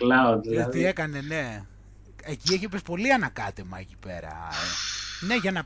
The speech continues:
Speaker 2: πείσει την άλλη, να... ναι, γιατί πρώτα της είχε στείλει μήνυμα και αυτή δεν είχε καταλάβει.
Speaker 1: Μμμ. Και μετά <laughs> έτρεχε και δεν
Speaker 2: Μα μετά είναι σαν ένα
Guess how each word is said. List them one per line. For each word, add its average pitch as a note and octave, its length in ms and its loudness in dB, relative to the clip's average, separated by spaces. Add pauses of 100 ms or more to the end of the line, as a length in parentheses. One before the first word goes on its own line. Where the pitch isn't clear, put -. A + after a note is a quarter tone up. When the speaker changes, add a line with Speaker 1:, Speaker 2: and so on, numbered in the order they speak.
Speaker 2:
πείσει A#3 280 -6
την G3 220 -6
άλλη, B3+ 120 2
να... F4+ 100 -4
ναι, E4 120 0
γιατί F#3+ 280 0
πρώτα A#3+ 320 -2
της - 240 -10
είχε G#3+ 120 -4
στείλει G#3 420 -4
μήνυμα F3+ 400 -6
και B3 100 -8
αυτή B3+ 200 -10 (380)
δεν E4+ 140 -8
είχε D3+ 160 -2
καταλάβει. B2 720 -6 (560)
Speaker 1:
Μμμ. B2+ 260 2 (680)
Και C#3 120 0
μετά D3+ 680 6 (280)
<laughs> - 400 -10
έτρεχε D#3 540 8
και C3 140 4
δεν C#3+ 220 4
Speaker 2:
Μα F3+ 120 4
μετά F3+ 380 2
είναι A#3+ 160 2
σαν C#4+ 200 0
ένα D4 180 0